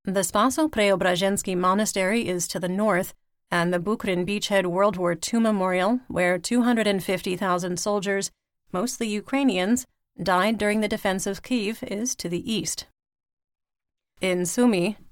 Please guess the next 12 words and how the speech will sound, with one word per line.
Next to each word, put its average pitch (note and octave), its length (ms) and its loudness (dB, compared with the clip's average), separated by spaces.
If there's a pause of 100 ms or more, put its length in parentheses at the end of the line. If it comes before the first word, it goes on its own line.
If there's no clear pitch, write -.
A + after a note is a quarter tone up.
(140)
Russian A#3 360 2
forces G3+ 560 0
firing F#3+ 420 2
over F#3 240 0
the F3+ 160 -2
international F#3 640 0
border G3 540 0
hit B3+ 200 0
the D4 120 -2
hromadas F#3+ 640 4
of F3 200 -2
Bilopilia, G3+ 760 0